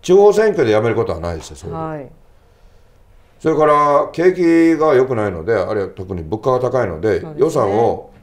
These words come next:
Speaker 1: 止めて野党が抵抗するっていうのも無理。予算が上がらないので辞めた総理は、例えば竹下登総理はそうだったけど、
Speaker 2: うん。
Speaker 1: うん、これはない。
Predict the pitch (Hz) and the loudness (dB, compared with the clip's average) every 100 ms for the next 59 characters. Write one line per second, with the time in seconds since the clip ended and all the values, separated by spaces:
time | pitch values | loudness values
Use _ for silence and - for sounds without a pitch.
0 | - - 82 - 113 117 120 104 113 104 | -20 -20 -14 -8 -4 -2 0 2 0 -2
1 | 82 82 90 - 85 87 - 82 85 85 | -2 -4 -6 -6 -10 -12 -12 -14 -14 -10
2 | 85 92 76 - - 190 202 135 113 123 | -6 -6 -8 -8 -2 2 2 2 2 2
3 | 135 135 135 113 90 82 92 95 92 98 | 2 2 0 -4 -4 -4 -4 -6 -4 -2
4 | 85 104 - 95 78 76 90 87 85 78 | -2 -2 -4 -8 -8 -8 -10 -12 -14 -12
5 | 76 78 90 78 - - _ _ _ _ | -12 -10 -10 -10 -12 -20 _ _ _ _
6 | 90 92 82 85 - 101 90 185 180 180 | -14 -10 -10 -12 -8 -6 -6 -8 -14 -14
7 | 170 160 156 151 - - _ - 87 82 | -14 -16 -18 -20 -20 -20 _ -20 -18 -16
8 | 82 95 - - 95 80 78 | -18 -20 -16 -10 -10 -10 -14